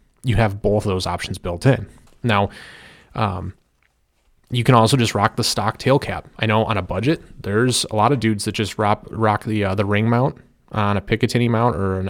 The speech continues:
uh, you know, Keymod, M-Lock, whatever, and they just take a, a flashlight that has a tail cap, uh, push button tail cap on it, and that's, that's what they rock. You know, some dudes don't like the pressure pads for some different reasons,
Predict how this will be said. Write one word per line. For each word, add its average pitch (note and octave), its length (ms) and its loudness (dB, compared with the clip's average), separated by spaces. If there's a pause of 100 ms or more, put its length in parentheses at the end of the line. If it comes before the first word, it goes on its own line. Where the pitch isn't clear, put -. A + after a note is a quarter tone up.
uh, G2+ 100 -4
you G2+ 120 0
know, F#2 120 -2
Keymod, G#2 420 0
M-Lock, G2+ 320 0
whatever, G#2+ 320 2 (500)
and A#2 100 4
they A#2 80 6
just B2+ 160 2
take B2 280 2
a, G#2+ 340 -2
a G#2+ 60 -2
flashlight A2 460 0
that G2 100 -2
has G#2 140 0
a G2+ 40 -2
tail G2+ 260 -2
cap, B2 320 0 (200)
uh, G#2 320 -2
push - 240 0
button G#2+ 180 0
tail G#2 200 0
cap B2 200 -2
on C3 160 0
it, C#3+ 180 -2
and G2+ 140 -4
that's, F#2+ 200 -4
that's - 280 -8
what G#2+ 60 -6
they G2 80 0
rock. F#2 340 -4 (440)
You G2+ 100 -2
know, F#2+ 180 -2
some A2+ 220 2
dudes G#2 200 2
don't G2+ 140 0
like G#2 220 -2
the G#2 80 -2
pressure G#2+ 260 0
pads G2+ 300 -2
for G2+ 180 -4
some G2+ 140 -4
different F#2+ 240 -2
reasons, G#2+ 400 -2